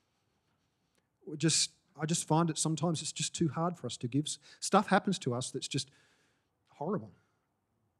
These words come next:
not good. So we prayed. Debbie and Marilyn and I prayed, and some others from our home group. We prayed over weeks and weeks and weeks. Anyway, one home group, I still remember this,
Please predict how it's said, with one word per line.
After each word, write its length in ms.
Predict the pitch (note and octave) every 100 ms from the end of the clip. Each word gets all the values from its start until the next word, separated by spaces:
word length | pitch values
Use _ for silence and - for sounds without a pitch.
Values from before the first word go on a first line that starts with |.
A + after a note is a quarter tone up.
| _ -
not 180 | C3 C3+
good. 220 | C#3+ G#2 - _ _ _ _ _
So 160 | - E3
we 140 | B3+
prayed. 360 | - A#3+ E3 A2+ - _ _ _ _
Debbie 360 | D3 F3+ G3+ G3+
and 300 | C#3+ C3 C3
Marilyn 340 | D3 F3 F3+
and 100 | C#3+
I 180 | C3 D3+
prayed, 360 | D3+ C#3+ D3 C#3
and 120 | A#2+
some 180 | - C3+
others 260 | C#3+ C3+
from 180 | - C3
our 60 | B2
home 220 | C#3 C3+
group. 180 | C#3 C#3+
We 100 | G#3+
prayed 360 | - E3+ D#3+
over 160 | C#3 B2
weeks 340 | C#3 C#3+ -
and 100 | B2+
weeks 220 | D3+ C#3 -
and 100 | D#3+
weeks. 240 | B2 - - - - - _ -
Anyway, 380 | A3+ D#3 D3 D3+
one 360 | D#3+ F3 G#3+
home 300 | G3+ F#3+ F#3
group, 260 | C#3 C#3 - - - _ _ _ _
I 40 | _ _ -
still 180 | -
remember 320 | F3 E3+ C#3+ D3+
this, 320 | G#3+ -